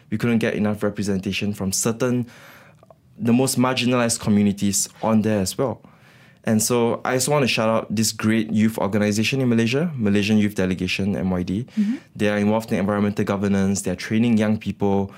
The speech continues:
Speaker 1: on the ropes of policy making to understand how the U N works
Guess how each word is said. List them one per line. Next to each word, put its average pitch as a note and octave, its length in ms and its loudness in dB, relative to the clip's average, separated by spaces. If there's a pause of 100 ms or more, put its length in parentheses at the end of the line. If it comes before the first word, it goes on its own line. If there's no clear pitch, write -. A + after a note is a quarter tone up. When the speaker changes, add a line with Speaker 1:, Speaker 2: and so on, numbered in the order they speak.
(240)
Speaker 1:
on G2 300 0
the G2 140 0
ropes G2 400 0
of F#2 180 -6
policy A#2+ 340 0
making G2 460 0
to - 120 -2
understand G#2+ 520 0
how G2+ 220 -4
the G2 120 -2
U F#2+ 180 0
N F#2+ 180 0
works A#2+ 440 -2